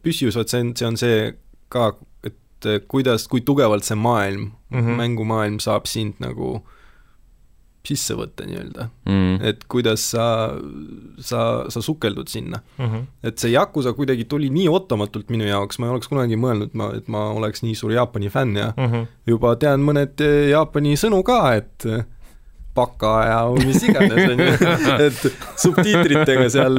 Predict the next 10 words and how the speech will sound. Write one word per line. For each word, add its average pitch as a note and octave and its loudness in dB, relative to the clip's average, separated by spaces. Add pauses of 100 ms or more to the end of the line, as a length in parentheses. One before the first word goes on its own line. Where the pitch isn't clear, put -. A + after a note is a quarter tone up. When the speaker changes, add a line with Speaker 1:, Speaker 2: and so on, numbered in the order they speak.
(200)
Speaker 1:
Yakuza D3+ 4
nullis C#3+ 4
Speaker 2:
Mhm. D3 4
Speaker 1:
ei G#3 6
ole D3 4
ju G#2+ 2
Speaker 2:
Baka. E3+ 2
Speaker 1:
ingliseke-, G#2+ -2
inglisekeelseid A2 -2
neid G#2 -6